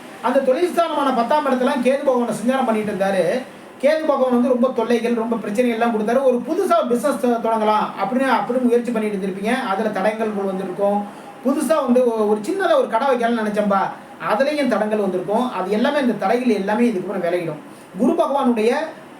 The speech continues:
ஏழாம் பார்வை உங்களுடைய ராசிக்கு விரயஸ்தானமான பன்னிரெண்டாம் இடத்துல பதியுது.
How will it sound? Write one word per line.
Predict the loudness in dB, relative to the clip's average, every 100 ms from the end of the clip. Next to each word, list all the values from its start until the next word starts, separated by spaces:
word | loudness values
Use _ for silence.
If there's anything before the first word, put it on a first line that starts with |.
| 0
ஏழாம் | 2 2 0 0
பார்வை | 2 2 2
உங்களுடைய | 2 2 0
ராசிக்கு | 0 0 -2 -4 -4 0
விரயஸ்தானமான | 2 2 2 2 2 0 0
பன்னிரெண்டாம் | 0 0 0 -2 -2
இடத்துல | -2 -4
பதியுது. | -2 0 0